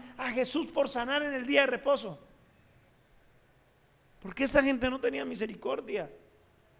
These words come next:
A ellos le-, les importaba más que diezmaran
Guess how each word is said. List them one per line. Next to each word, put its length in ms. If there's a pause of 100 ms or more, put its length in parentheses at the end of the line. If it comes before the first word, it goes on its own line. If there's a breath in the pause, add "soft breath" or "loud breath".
(680 soft breath)
A 140
ellos 180
le-, 240 (160)
les 220
importaba 520
más 420
que 140
diezmaran 520